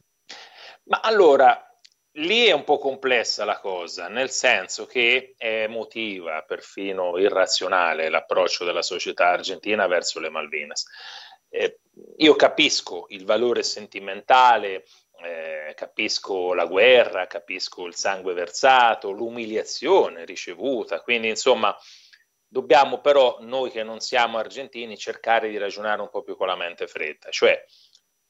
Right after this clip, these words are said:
lì ci abbiamo da un lato l'imperialismo britannico, anacronistico quanto si vuole, però che ancora, eh, dura a morire, mm?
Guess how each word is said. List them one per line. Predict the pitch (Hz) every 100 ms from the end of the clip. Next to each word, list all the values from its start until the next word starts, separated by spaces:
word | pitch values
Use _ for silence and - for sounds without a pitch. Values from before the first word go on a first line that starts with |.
| _ _ _ _ _ _ -
lì | 185
ci | -
abbiamo | 120 104 110 87 90 95
da | 123
un | 139 165
lato | 180 143 - 101 _
l'imperialismo | 117 117 110 117 110 110 104 107
britannico, | 107 101 90 73 - _ _ _
anacronistico | - 113 117 123 123 107 110 - 110 101
quanto | 98 110 101 107
si | - 160
vuole, | 120 90 104 110 117
però | - 151 98 123 -
che | - 120
ancora, | 123 131 - 120 110 120 131 143 - _ _
eh, | - 85 80
dura | 80 127 117
a |
morire, | 104 104 123 - - _ -
mm? | 143